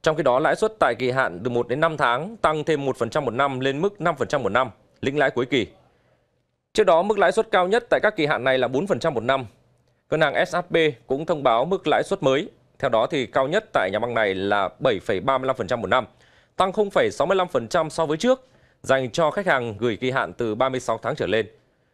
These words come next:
Đối với kỳ hạn dưới sáu tháng, lãi suất tiết kiệm online của S H B đã tăng lên sát trần,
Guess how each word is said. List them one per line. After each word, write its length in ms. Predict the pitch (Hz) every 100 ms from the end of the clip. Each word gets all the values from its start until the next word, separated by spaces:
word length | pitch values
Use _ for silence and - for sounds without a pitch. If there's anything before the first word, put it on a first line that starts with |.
| _ _ -
Đối 140 | 156
với 120 | 214
kỳ 140 | 220 185
hạn 240 | 160 135
dưới 220 | 127 156
sáu 180 | 170 156
tháng, 280 | 156 139 185
lãi 120 | 151
suất 160 | 226 226
tiết 160 | -
kiệm 180 | 190 165
online 360 | - 156 156 147 -
của 180 | 107 -
S 100 | 175
H 40 | 185
B 80 | - 156 123 -
đã 200 | - 113
tăng 220 | - 151
lên 160 | 139 139
sát 240 | - 220
trần, 240 | 185 123